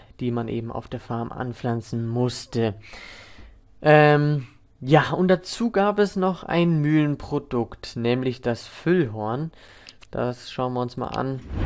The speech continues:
Das war auch wieder klar, was man denn dafür gebraucht hat.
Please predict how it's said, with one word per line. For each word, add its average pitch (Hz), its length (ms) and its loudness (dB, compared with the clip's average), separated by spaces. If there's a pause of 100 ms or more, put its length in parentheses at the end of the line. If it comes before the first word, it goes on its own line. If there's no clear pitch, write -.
(640)
Das - 220 -12
war - 160 -8
auch 139 160 -6
wieder 131 220 0
klar, 123 380 -2 (680)
was 120 160 -6
man 117 140 -2
denn 120 120 0
dafür 117 220 -4
gebraucht 117 720 -2
hat. 113 300 -8